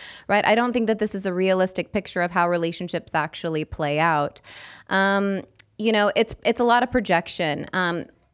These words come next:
the biggest thing that I really wanna, uh, take away here is, is that he's giving men advice <laughs> that they should settle. <laughs> Like,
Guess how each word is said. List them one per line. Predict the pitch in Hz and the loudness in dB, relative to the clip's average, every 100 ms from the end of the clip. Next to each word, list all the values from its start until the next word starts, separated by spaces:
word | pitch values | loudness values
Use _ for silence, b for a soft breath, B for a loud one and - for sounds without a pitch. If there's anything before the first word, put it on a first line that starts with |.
| _ _ 214 | _ _ 0
the | 247 | 0
biggest | 208 - 269 294 302 - _ | 0 2 2 4 2 0 _
thing | 214 202 180 | 0 2 2
that | 175 170 | 0 2
I | 175 | 2
really | 175 180 185 | 2 2 2
wanna, | 175 170 160 160 - | 2 2 2 0 -2
uh, | 160 156 - | 0 2 0
take | - 180 | -2 -2
away | 185 170 | 0 -2
here | 160 175 156 | -2 -2 -2
is, | 160 175 | -4 -6
is | 170 | -4
that | 180 160 - B B B B B | 0 0 0 B B B B B
he's | - 269 381 | 0 2 2
giving | 214 208 202 226 202 | 0 2 2 2 2
men | 170 185 | 2 2
advice | 180 151 151 156 190 | 0 -2 0 0 -2
<laughs> | - | -2
that | 208 | 0
they | 294 254 | 4 4
should | 220 214 | 4 0
settle. | - 196 202 156 165 185 _ - | 2 4 4 2 -2 -6 _ -8
<laughs> | 226 - 415 | -4 2 4
Like, | 403 - - | 4 2 0